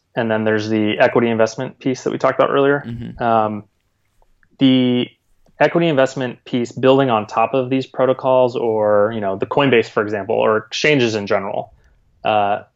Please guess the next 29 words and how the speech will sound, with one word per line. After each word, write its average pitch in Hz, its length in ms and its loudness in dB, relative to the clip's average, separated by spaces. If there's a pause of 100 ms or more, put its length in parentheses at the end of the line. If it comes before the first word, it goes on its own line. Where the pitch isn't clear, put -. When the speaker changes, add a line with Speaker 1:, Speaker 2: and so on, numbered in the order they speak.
(380)
Speaker 1:
there's 139 160 2
no 196 140 6
real 127 280 6
loyalty 107 560 -2
to 120 160 -10
an 113 80 -8
exchange. 127 640 -10 (720)
Uh, 107 240 -2
same 139 200 0
with 127 140 0
wallets. 104 680 -2 (280)
There's 110 160 -2
not 120 280 0
a 120 40 -8
ton - 320 -2
of 113 400 -2
loyalty. 120 600 2 (140)
Speaker 2:
Hmm. 135 200 -10 (140)
Speaker 1:
So 123 160 2
you 117 200 4
really 135 240 6
have 123 200 -2
to 123 60 -4
build 107 420 -4
just - 240 -14
the 110 120 -12 (340)
best - 380 0 (180)
product. 139 500 0 (380)
And 113 460 -2